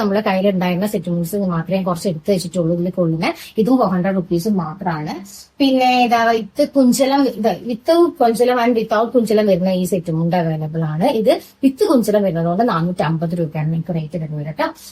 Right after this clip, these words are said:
ഈ ഒരു ഫ്ലവേഴ്സ് കണ്ട, ഞാൻ കളർ ചേഞ്ചസ് ഇങ്ങനെ വെക്കാം. ഇപ്പൊ ഈ ഒരു സെറ്റും മുണ്ടിന്റെ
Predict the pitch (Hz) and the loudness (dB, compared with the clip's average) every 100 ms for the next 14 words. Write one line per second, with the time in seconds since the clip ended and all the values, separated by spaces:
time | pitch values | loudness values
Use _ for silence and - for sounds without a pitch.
0 | _ _ 381 427 392 370 - 294 269 247 | _ _ 0 2 2 0 -2 -2 0 0
1 | 247 196 170 165 - _ _ - 247 233 | 0 -2 -2 -6 -10 _ _ -4 -2 0
2 | 190 185 220 196 220 214 233 165 - - | 0 0 -4 -4 -2 0 0 -2 -8 -20
3 | _ _ _ - 254 262 302 285 277 240 | _ _ _ -4 -2 2 2 2 0 0
4 | 220 220 214 220 233 285 | 0 0 0 2 0 0